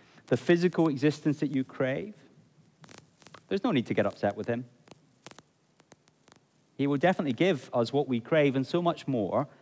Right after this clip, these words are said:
in the world to come. And he may decide to give you a little bit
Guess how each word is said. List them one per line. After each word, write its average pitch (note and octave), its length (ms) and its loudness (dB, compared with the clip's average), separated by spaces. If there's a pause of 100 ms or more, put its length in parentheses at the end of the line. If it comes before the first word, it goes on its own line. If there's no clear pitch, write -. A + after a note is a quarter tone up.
(200)
in A#2 100 0
the A#2 80 0
world A2 320 0
to G#2 80 -10
come. - 240 -8 (840)
And D#3+ 100 -2
he A3 60 -2
may D4+ 180 0
decide B2 380 0
to - 60 -10
give A#2+ 200 -2
you B2+ 120 0
a B2+ 40 0
little E3 200 -2
bit F3 300 -4